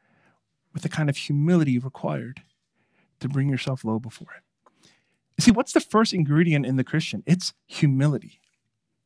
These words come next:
I heard a pastor liken it to this one. He, he, he said, "The first ingredient you should find in the makeup of a Christian is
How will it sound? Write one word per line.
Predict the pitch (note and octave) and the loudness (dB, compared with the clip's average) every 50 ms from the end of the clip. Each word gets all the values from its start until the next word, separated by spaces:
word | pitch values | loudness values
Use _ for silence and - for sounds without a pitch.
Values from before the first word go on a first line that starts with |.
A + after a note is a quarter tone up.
| _ _ _ _ _ _ _ - - - - - - | _ _ _ _ _ _ _ -20 -20 -20 -20 -14 -2
I | - D3+ | 4 4
heard | E3+ F3 | 6 6
a | D3+ C3 | 6 4
pastor | - - - E3+ F3+ G3 - - D3 C3+ B2 | 2 0 2 2 2 2 4 4 4 4 6
liken | A#2+ B2 B2+ B2+ - B2 A#2 | 6 4 4 4 4 4 4
it | A#2 A2+ - _ - - - - _ _ - | 2 2 -2 _ -16 -20 -20 -20 _ _ -2
to | - | 2
this | C#3 F3 F3+ - | 4 4 4 4
one. | C3+ A#2+ A#2 A#2 | 4 2 2 0
He, | - - - D#3+ D#3 - | -2 -4 -4 -4 -4 -4
he, | D#3 D3+ E3+ D3 | -4 -6 -6 -2
he | - C#3+ E3 | 2 2 2
said, | D#3 - F#3 F3+ F#3 - - - _ _ _ | 4 4 4 4 4 0 -6 -20 _ _ _
"The | - | -4
first | - - C4+ C#4+ D#4 - | 0 4 4 4 4 6
ingredient | D#4 A3 F3 F#3+ G3+ G3 F#3 E3+ | 4 6 6 8 8 6 6 6
you | E3+ | 6
should | - - D#3+ - | 6 4 4 4
find | - C#3 C#3 D3 D3+ D#3 F3 F3+ - _ _ | 4 2 2 2 2 0 0 0 -4 _ _
in | - D3 | 0 4
the | C3+ | 6
makeup | A#2+ A#2 B2+ C#3 D3+ - E3 E3 | 6 8 6 6 4 2 0 0
of | D#3 E3 | -2 -2
a | |
Christian | D#3 - B2+ A#2 - C3 B2+ - | -2 -2 -4 -2 -2 -2 -2 -2
is | - A#2 A#2+ B2 - - | 0 0 0 0 -2 -4